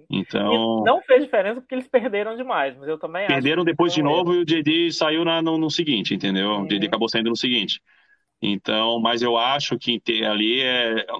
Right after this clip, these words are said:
Speaker 1: nesse início, né, é, gente, é mu-, eu acho esse formato de três tribos com seis muito difícil. É muito difícil. Então, tu tens que, que, que ficar junto de pessoas que não vão te dar uma rasteira nessa parte. Depois chega no merge, é
Speaker 2: Sim.
Speaker 1: outro jogo, é outro jogo, zero. Não é que nem aqui no Brasil, que já chega meio que tudo de-,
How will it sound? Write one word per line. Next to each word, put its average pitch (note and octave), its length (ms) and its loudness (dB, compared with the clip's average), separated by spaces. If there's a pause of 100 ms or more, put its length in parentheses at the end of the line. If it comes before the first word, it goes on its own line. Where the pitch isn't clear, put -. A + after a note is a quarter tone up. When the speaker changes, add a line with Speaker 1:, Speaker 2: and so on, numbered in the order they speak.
Speaker 1:
nesse A#2 260 -2
início, B2+ 520 0
né, A2+ 280 2 (160)
é, A#2 100 -2 (140)
gente, C3 280 0
é - 20 0
mu-, A2+ 400 2
eu G#2+ 140 2
acho A#2+ 160 0
esse - 120 -8
formato G#2 420 0
de G2 100 0
três A2+ 240 -2
tribos A2 260 -2
com G#2 120 -2
seis A#2 240 -2
muito C#3+ 600 0
difícil. - 600 -6 (120)
É - 60 -2
muito E3 480 0
difícil. G3 500 -4 (800)
Então, C3 300 0
tu D3+ 140 0
tens F3 360 0
que, G#3 140 -2
que, - 300 -10 (120)
que D#3+ 160 -6
ficar E3+ 360 0
junto E3+ 200 0
de - 120 -2
pessoas F3 440 0
que - 120 -2
não G#3 180 2
vão F3+ 160 0
te G3+ 100 0
dar G#3+ 60 2
uma A3+ 100 0
rasteira A3+ 380 0
nessa B3 220 0
parte. - 520 -2 (120)
Depois B2 300 0
chega A#3 140 -2
no G#3+ 80 2
merge, A3+ 260 0
é - 20 2
Speaker 2:
Sim. A3 40 0
Speaker 1:
outro B3+ 160 -2
jogo, C4+ 360 0
é - 40 -4
outro A#3 220 -2
jogo, G3 300 0
zero. C3+ 340 0
Não G#2+ 120 0
é D#3+ 60 0
que F3 100 -4
nem D#3+ 60 2
aqui D3+ 120 -2
no D3+ 80 0
Brasil, A#2+ 400 2
que - 80 -8
já A#2 80 0
chega A#2 200 0
meio A#2 200 0
que - 60 -18
tudo A#2 120 -2
de-, A#2 120 2